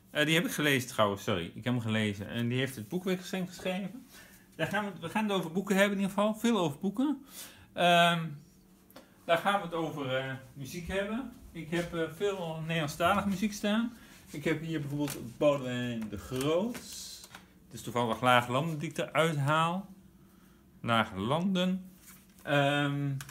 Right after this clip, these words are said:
zijn allerlaatste C D heb ik nog niet, überhaupt. Eh, we kunnen eens een keer gaan hebben over Ramses Shaffi. Eh, ik heb veel, eh,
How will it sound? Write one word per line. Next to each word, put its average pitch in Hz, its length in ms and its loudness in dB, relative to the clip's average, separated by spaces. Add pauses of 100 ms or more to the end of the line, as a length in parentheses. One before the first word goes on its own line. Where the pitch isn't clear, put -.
(2250)
zijn 135 320 4
allerlaatste 156 640 4
C 139 40 0
D 135 40 0 (140)
heb 120 140 0
ik 101 80 -2
nog 98 200 0
niet, - 400 0 (340)
überhaupt. 143 800 -6 (400)
Eh, 151 320 2
we 151 180 -4
kunnen 170 280 -2
eens 147 160 -6
een 147 80 -10
keer 156 240 0
gaan 143 240 -2
hebben 131 360 0
over 113 480 0 (720)
Ramses 117 480 0
Shaffi. 185 800 2 (3000)
Eh, 160 560 2
ik 147 120 -4
heb 170 240 -2
veel, 147 480 0
eh, 131 360 2